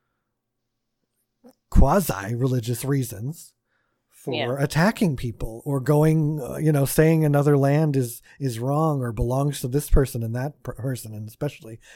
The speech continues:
Speaker 1: getting all involved in the, uh, entire, you know, Israeli, Jewish, Iranian business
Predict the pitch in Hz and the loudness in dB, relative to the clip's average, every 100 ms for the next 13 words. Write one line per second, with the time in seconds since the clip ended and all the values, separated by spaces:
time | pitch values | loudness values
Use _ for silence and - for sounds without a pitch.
0 | - 160 139 143 143 120 131 135 123 117 | -4 -2 0 0 0 2 2 2 0 -6
1 | 107 _ _ _ _ _ 143 131 123 120 | -8 _ _ _ _ _ -20 -6 -2 -2
2 | 113 107 101 - _ - 120 120 131 _ | -2 -6 -10 -14 _ -20 -20 -20 -20 _
3 | _ _ _ _ - _ 143 131 120 143 | _ _ _ _ -20 _ -16 -10 -4 0
4 | 139 127 101 98 - - _ _ 117 107 | 2 2 -4 -8 -14 -20 _ _ -12 -10
5 | 98 98 - _ _ _ _ - 127 110 | -10 -14 -18 _ _ _ _ -10 -8 -4
6 | 127 127 123 113 98 123 123 120 - 117 | -2 0 -2 -4 -2 0 2 0 -4 -4
7 | 113 123 123 120 110 104 98 - _ _ | -2 -2 -4 -6 -8 -10 -12 -16 _ _
8 | _ _ _ 120 147 151 123 113 - | _ _ _ -2 0 0 -4 -8 -12